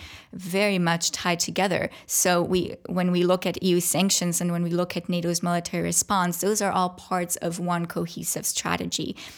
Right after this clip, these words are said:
And so when one country is no longer directly in the room when a part of that strategy is being crafted and decided on, that can undermine the rest of the strategy. And that's definitely something to keep in mind.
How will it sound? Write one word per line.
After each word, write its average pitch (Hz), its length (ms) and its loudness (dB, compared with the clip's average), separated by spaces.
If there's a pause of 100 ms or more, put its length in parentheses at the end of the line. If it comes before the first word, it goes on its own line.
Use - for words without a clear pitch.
And 180 160 0
so 190 160 2
when 180 300 2 (220)
one 196 260 0
country 190 560 -2 (200)
is 180 120 -2
no 190 160 2
longer 175 560 2
directly 180 880 2
in 190 160 2
the 180 140 4
room 190 400 4
when 170 120 2
a 170 40 0
part 262 280 0
of 277 120 0
that 170 180 2
strategy 170 480 0
is 165 140 0
being 175 200 0
crafted 196 440 0
and 170 120 0
decided 202 460 0
on, 156 220 0 (180)
that 185 220 0
can 202 180 0
undermine 175 680 2 (380)
the 175 120 0
rest 185 260 2
of 160 140 -4
the 175 80 -4
strategy. - 680 -4 (160)
And 180 160 0
that's 170 320 2
definitely 175 460 -2
something 175 320 -2
to 180 140 -4
keep - 200 2
in - 80 2
mind. 190 320 -6